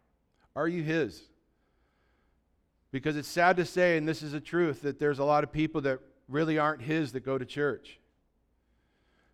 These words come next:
There's a lot of people Paul is addressing, listening to false teachers with false doctrines, doctrines of demons, doctrines of devils. They're believing a lie.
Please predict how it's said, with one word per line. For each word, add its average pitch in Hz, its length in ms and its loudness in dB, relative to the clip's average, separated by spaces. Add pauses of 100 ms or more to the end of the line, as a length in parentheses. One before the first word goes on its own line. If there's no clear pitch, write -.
There's 127 200 -4
a 139 60 -2
lot 147 220 4
of 147 80 -4
people 156 440 2
Paul 151 380 2
is 131 120 0
addressing, 143 760 0
listening 156 360 -2
to 135 120 -8
false 151 360 4
teachers 143 560 -6
with 113 100 -10
false 156 340 2
doctrines, 147 580 2
doctrines 156 460 0
of 135 140 -10
demons, 147 380 -2
doctrines 147 480 0
of 127 100 -8
devils. 143 520 0 (500)
They're 147 100 4
believing 160 460 2
a 160 40 4
lie. 151 480 4